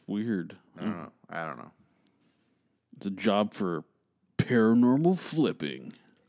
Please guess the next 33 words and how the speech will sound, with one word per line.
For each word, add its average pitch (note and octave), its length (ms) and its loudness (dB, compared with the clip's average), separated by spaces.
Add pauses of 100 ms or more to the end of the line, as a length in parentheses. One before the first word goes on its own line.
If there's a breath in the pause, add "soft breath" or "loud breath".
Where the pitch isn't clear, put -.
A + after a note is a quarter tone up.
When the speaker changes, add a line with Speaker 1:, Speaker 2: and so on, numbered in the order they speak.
(1400)
Speaker 2:
I G2 80 -2
don't G2 100 0
know. F#2 80 0
Have G#2+ 100 0
you A2 60 2
ever B2 60 6
seen C#3+ 180 2
that A#2+ 100 6
movie, A2 200 6
The F#2 100 4
Vagrant? F2+ 600 0 (1080)
Speaker 1:
I A2+ 100 -4
haven't G#2+ 180 0
seen G#2 200 -4
that F2+ 100 -6
one. F#2 160 -8 (340)
Speaker 2:
It's, F2 260 -6
uh, F2 220 4
with E2 200 -4
Bill F#2+ 160 2
Paxton, E2+ 560 -4 (1080 loud breath)
and, E2 140 -4
like, E2 120 -4
he F#2+ 120 -4
buys D#2+ 540 -4
this E2 180 -8
house. E2 580 -4 (200)
It E2+ 60 -4
was F2 100 -2
actually G#2+ 240 0
filmed E2 220 -4
in D#2 100 -6
Phoenix. - 560 -6